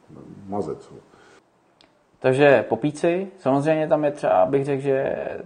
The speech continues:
Speaker 2: ta ryba na to musí mít náladu, že to není, že si vždycky jako zapopuješ,
Speaker 1: Nebo
Speaker 2: jako
Speaker 1: je to na
Speaker 2: pěkně.
Speaker 1: podzim třeba,
Speaker 2: No,
Speaker 1: že
Speaker 2: no.
Speaker 1: to léto, mělčina.
Speaker 2: Ale když se to trefí, tak je to moc pěkný chytání, určitě. No a pak s-,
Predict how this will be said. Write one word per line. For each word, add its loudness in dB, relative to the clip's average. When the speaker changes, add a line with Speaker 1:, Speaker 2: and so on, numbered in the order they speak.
Speaker 2:
ta 0
ryba 4
na 2
to -4
musí -8
mít -4
náladu, 0
že -8
to -4
není, -4
že -6
si -4
vždycky -2
jako 0
zapopuješ, 2
Speaker 1:
Nebo 2
Speaker 2:
jako 6
Speaker 1:
je 4
to -2
na 4
Speaker 2:
pěkně. -4
Speaker 1:
podzim 0
třeba, -6
Speaker 2:
No, 4
Speaker 1:
že -6
Speaker 2:
no. 2
Speaker 1:
to -2
léto, -4
mělčina. 2
Speaker 2:
Ale 8
když 6
se 4
to 2
trefí, 0
tak -2
je 0
to -2
moc -4
pěkný -8
chytání, -6
určitě. -8
No 8
a 10
pak -2
s-, -20